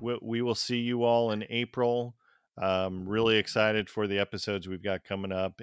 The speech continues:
And, um, I mean, we've got guests lined up through middle of May right now. You believe that?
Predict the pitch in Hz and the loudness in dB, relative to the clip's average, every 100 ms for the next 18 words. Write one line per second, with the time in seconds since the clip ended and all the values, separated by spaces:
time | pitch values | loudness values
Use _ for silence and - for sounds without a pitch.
0 | 107 98 98 101 98 95 95 _ _ _ | -12 -10 -6 -6 -6 -8 -12 _ _ _
1 | _ _ _ - 92 92 92 95 95 - | _ _ _ -6 -2 0 -2 -6 -12 -12
2 | 110 120 113 _ _ 113 123 143 175 139 | -10 -10 -12 _ _ -10 -10 -4 -4 -4
3 | - 104 107 - 104 104 104 98 - - | -4 -2 -2 -4 -4 -2 -4 -6 -10 -8
4 | 95 90 90 92 101 104 95 85 _ 85 | -6 -6 -8 -6 -4 -4 -6 -10 _ -16
5 | 85 87 82 - _ - - - 85 67 | -14 -12 -14 -18 _ -14 -14 -14 -20 -20
6 | - _ _ _ _ - 98 107 104 120 | -20 _ _ _ _ -16 -6 -4 -4 -6
7 | 139 | -6